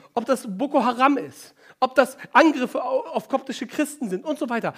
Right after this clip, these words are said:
Wir erleben das immer wieder. Also, wir können uns dieser Sache Jesu hingeben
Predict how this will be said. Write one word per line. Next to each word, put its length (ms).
Wir 120
erleben 320
das 140
immer 300
wieder. 440
Also, 420
wir 120
können 520
uns 160
dieser 240
Sache 260
Jesu 380
hingeben 720